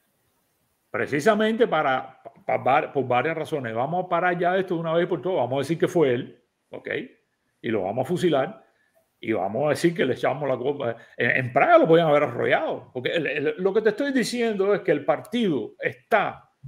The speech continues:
al tanto de todo lo que está pasando y lo deja pasar. Y deja que siga creciendo.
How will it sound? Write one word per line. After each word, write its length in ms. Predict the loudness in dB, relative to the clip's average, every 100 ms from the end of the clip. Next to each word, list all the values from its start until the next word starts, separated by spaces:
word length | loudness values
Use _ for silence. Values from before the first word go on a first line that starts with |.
| -20 _ _ _ _ _ _
al 500 | 2 4 4 0 -6 2
tanto 720 | 2 2 -2 -4 -8 -8 -16 _ _ _ _ _ _
de 160 | 2 2
todo 420 | 6 8 8 8
lo 160 | 6 2
que 120 | -2
está 340 | -6 -2 0
pasando 640 | 0 -2 -2 0 0 -2 0
y 80 | 4
lo 140 | 6
deja 180 | 6 2
pasar. 300 | -8 -10 -16 _ _ _ _ _
Y 100 | -4
deja 260 | 4 6 4
que 120 | -2
siga 320 | -4 -2 -2
creciendo. 600 | -2 -6 -8 -8 -10 -12